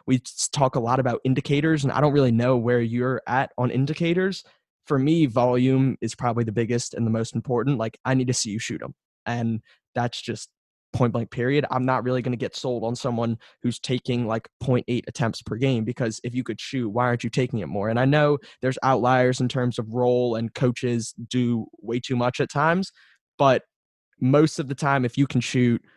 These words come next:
you're gonna get, find a way to get a-, at least three a game up in college. Um,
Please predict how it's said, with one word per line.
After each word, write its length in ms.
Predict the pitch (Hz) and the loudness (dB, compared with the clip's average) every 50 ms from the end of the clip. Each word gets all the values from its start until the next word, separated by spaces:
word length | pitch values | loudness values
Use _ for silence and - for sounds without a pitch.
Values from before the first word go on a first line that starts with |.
| _ _ _ _ _ _ _ _ _ _ _ _ _ _ _ _ 120 113 | _ _ _ _ _ _ _ _ _ _ _ _ _ _ _ _ -2 4
you're 280 | 123 135 127 117 101 - | 6 6 6 4 2 2
gonna 160 | - 131 123 | 2 2 4
get, 140 | 110 131 127 | 4 0 -2
find 220 | - - 123 123 120 | 0 -2 0 0 2
a 40 | |
way 120 | 117 120 117 | 2 2 0
to 80 | 113 | 0
get 160 | 101 127 120 117 | -2 -2 -2 -2
a-, 100 | 117 - - | -2 -2 -4
at 60 | 123 | -4
least 400 | 127 123 135 120 113 - - - _ _ _ _ | -2 0 -2 -2 -2 -4 -8 -12 _ _ _ _
three 220 | - 117 131 127 | -4 0 2 0
a 40 | 117 | 0
game 260 | - 117 113 - - | 0 -4 -8 -8 -8
up 200 | 85 - - - - - _ | -10 -10 -12 -16 -18 -10 _
in 100 | 113 107 | -6 -6
college. 440 | - - - 57 58 - - - - _ _ _ _ _ _ _ | -4 -6 -6 -6 -8 -10 -12 -18 -20 _ _ _ _ _ _ _
Um, 400 | - 123 123 123 123 123 117 92 | -2 -2 0 0 0 -2 -2 -4